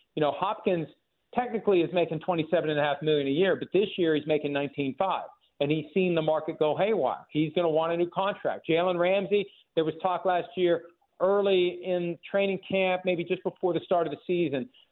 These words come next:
about Ramsey wanting a new contract. That subsided 'cause he still had four years left at the time. Now he has three years left. I think he's gonna want a new contract. So you,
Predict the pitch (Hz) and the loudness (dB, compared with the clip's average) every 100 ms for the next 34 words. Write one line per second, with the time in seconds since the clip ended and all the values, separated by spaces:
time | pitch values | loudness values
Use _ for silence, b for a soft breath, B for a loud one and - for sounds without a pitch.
0 | _ 147 160 151 - - _ 151 165 170 | _ -2 0 -2 -6 -12 _ 0 2 2
1 | 156 170 151 156 156 151 147 - 147 143 | 0 0 2 2 2 0 0 -2 -2 0
2 | 156 143 143 - _ 147 170 - - - | 0 0 -2 -6 _ -2 -2 -4 -12 -6
3 | - 160 160 160 156 135 139 185 156 151 | -2 0 0 -4 -8 -12 -8 -2 2 0
4 | - 165 160 151 143 151 - - - - | 0 -4 -2 -2 0 0 -2 -8 -8 -2
5 | 147 147 143 147 135 139 - 160 156 151 | 2 2 2 2 2 0 -2 -4 2 2
6 | 135 147 139 - b b 143 143 143 185 | 4 2 0 -4 b b -2 -2 -2 -4
7 | 160 160 147 143 139 135 147 131 123 139 | -2 2 2 2 -2 -4 -2 -2 0 0
8 | 127 - 156 139 127 B B B B _ | 0 0 2 2 2 B B B B _
9 | 151 | -6